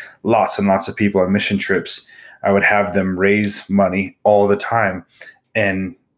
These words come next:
and most of the time, the raising of money looked like them asking for money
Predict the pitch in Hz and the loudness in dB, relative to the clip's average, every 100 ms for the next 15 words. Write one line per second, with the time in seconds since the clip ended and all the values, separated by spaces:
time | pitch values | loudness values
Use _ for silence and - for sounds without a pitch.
0 | _ - 107 104 110 123 123 113 101 101 | _ -4 -2 2 2 2 2 0 0 -2
1 | - 127 95 98 104 - - - _ _ | -2 -2 -2 -4 -8 -16 -20 -20 _ _
2 | _ 101 104 98 117 107 107 95 101 110 | _ 0 2 4 2 2 0 2 2 2
3 | 101 92 101 - 98 98 98 98 98 - | 2 2 0 2 0 0 -2 -2 -2 -2
4 | 104 - - 101 92 - 98 95 92 92 | -2 -2 -6 -6 -6 -6 -4 -2 -4 -6
5 | 101 | -10